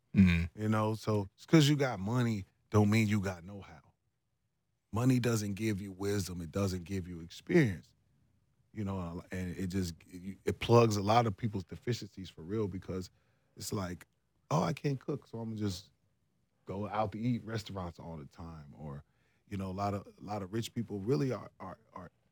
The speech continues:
Speaker 2: insufficient because they, they, they use their money so much that it stops your thinking in a lot of ways. People aren't thinking anymore for themselves. They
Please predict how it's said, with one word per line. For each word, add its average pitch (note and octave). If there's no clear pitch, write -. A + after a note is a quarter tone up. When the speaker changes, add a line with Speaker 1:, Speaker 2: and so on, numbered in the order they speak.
Speaker 2:
insufficient C3
because A2
they, G#2+
they, G2
they G2+
use G#2
their G2
money B2+
so C3+
much B2+
that A2
it -
stops -
your A2+
thinking C3
in G#2
a G#2
lot F#2+
of F#2
ways. F2+
People G#2+
aren't G#2
thinking A#2+
anymore A2
for G2
themselves. G2+
They G2